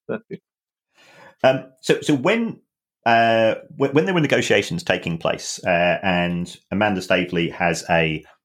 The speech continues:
Speaker 2: minority stake, uh, in it, around about ten percent.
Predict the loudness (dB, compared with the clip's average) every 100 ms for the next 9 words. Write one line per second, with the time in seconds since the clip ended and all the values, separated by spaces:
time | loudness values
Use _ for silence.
0 | _ -4 0 2 4 4 2 0 0 0
1 | 0 -6 -8 -4 -2 -4 -4 -2 -2 -2
2 | -4 -2 -4 -2 -2 -2